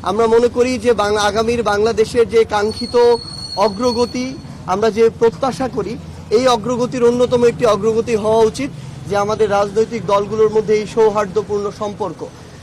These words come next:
আমার যে কোনো একটি রাজনৈতিক দলের যে কোনো একটি বিষয়ে আমার দ্বিমত থাকতে পারে,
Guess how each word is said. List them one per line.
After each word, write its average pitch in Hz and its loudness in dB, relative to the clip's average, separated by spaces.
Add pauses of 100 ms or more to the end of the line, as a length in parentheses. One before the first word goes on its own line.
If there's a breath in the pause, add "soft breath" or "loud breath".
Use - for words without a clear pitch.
(120)
আমার 220 0
যে 233 4
কোনো 247 0
একটি 247 -2
রাজনৈতিক 220 0
দলের 220 4
যে 220 2
কোনো 226 2
একটি 226 -2
বিষয়ে 214 -2
আমার 214 0
দ্বিমত 220 -2 (100)
থাকতে 233 -4
পারে, 233 0